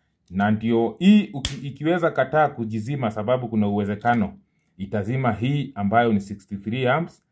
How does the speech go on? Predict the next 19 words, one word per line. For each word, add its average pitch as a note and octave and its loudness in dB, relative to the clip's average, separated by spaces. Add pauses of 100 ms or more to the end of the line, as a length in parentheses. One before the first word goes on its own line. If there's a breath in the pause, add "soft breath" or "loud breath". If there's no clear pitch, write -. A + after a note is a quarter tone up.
(180)
ambayo A#2 2 (340)
iko A2 -2
kwa, F#2+ -4
hii C3 0
ni A2+ 6
consumer G2 -4
unit G2 2
yetu D3 -2 (440)
ambayo G#2+ 0
tumejitengezea F#2+ -4
hapa. B2+ -2 (240)
Sasa A#2 -6
itazima G#2+ -2
hii A#2 2
kubwa G#2 -2
ambayo A2 2
ni G#2 2
sixty-three - -6
amps. F2+ -10